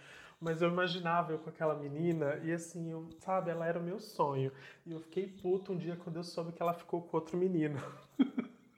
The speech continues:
Aí acho que foi naquela época que eu me revoltei e falei, ok, vou ser viado nessa porra.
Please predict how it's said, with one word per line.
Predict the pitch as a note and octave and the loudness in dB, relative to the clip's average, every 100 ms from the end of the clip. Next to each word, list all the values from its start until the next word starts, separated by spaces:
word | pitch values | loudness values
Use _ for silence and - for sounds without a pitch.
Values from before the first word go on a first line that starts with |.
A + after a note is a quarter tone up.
| _ _ - - - G#3+ | _ _ -6 -4 0 4
Aí | F#3 | 6
acho | F#3 - | 6 2
que | - | -2
foi | - G3 | 4 6
naquela | F#3+ F#3 F#3 F#3+ F3+ | 8 10 12 12 10
época | F#3 F#3+ | 8 0
que | - | 2
eu | |
me | F#3+ | 2
revoltei | F#3 F#3 F#3 F#3+ | 2 0 0 -2
e | |
falei, | F#3 G3 | 2 2
ok, | G3 E3+ | 2 -4
vou | D#3+ | 0
ser | - E3+ | 2 4
viado | G3 F3 D#3+ | 8 8 6
nessa | D#3 E3 E3+ | 2 -4 -6
porra. | - C#3+ C#3 | -2 4 4